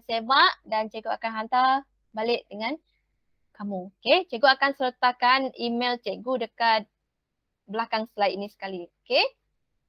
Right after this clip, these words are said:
Okey. So, kita telah sampai ke penghujung kita punya sesi pembelajaran dan pengajaran.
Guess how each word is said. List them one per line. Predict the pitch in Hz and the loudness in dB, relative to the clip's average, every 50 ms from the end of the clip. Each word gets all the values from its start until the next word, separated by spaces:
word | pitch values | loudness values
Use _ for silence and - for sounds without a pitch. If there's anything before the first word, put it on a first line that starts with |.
| _ _ _ _ _ _ _ _ _ _ _ _ _ _ _ _ _ _ _ _ _ _ _ _ _ _ _ _ _ _ _ _ _ - - _ _ _ _ _ _ _ - 262 | _ _ _ _ _ _ _ _ _ _ _ _ _ _ _ _ _ _ _ _ _ _ _ _ _ _ _ _ _ _ _ _ _ -20 -20 _ _ _ _ _ _ _ -12 -6
Okey. | - - 208 147 - _ _ _ _ _ _ _ _ _ _ _ _ _ _ _ _ | -4 -4 -4 -4 -6 _ _ _ _ _ _ _ _ _ _ _ _ _ _ _ _
So, | 262 262 269 - | 2 2 4 4
kita | 294 277 311 302 302 | 6 8 8 8 10
telah | 285 277 285 294 | 10 10 8 8
sampai | 294 277 262 262 - 302 302 294 | 4 0 0 4 6 6 6 6
ke | - 285 | 4 0
penghujung | 269 - 262 247 247 254 254 247 - 285 277 262 240 226 214 208 202 208 - | 0 0 -2 -2 -2 -4 -6 0 4 4 4 4 4 2 -2 -4 -6 -8 -10
kita | - 214 - 220 214 | -14 -10 -10 -10 -8
punya | - 233 226 220 214 208 202 202 190 190 190 - _ _ | -6 -6 -4 -2 -2 -2 -2 -2 -4 -6 -8 -10 _ _
sesi | 294 294 - 330 311 | 0 2 4 2 2
pembelajaran | 302 - 247 240 233 233 233 233 226 233 226 | 2 0 0 0 0 0 0 0 0 0 0
dan | 220 208 202 208 - | -2 -4 -6 -8 -10
pengajaran. | - 202 202 202 202 - 220 214 220 233 262 302 | -14 -16 -14 -14 -10 -6 -4 -2 2 4 4 4